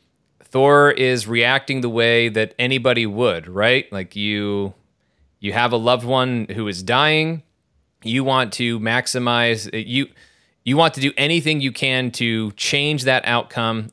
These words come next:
or if you can't change it, you want to do what you can to delay that outcome, or at least that's the very natural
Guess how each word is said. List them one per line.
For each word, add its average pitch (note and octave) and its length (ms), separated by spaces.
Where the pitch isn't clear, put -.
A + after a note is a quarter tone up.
or C#3 420
if A#2+ 200
you A#2 140
can't - 380
change A#2+ 340
it, A#2 160
you A#2 100
want A#2 200
to A2 60
do C3 300
what B2+ 160
you A2+ 120
can A#2+ 400
to A#2 260
delay A2 720
that G#2+ 240
outcome, G#2 520
or G2 100
at - 80
least B2 240
that's C3 240
the B2+ 100
very B2 260
natural A2 880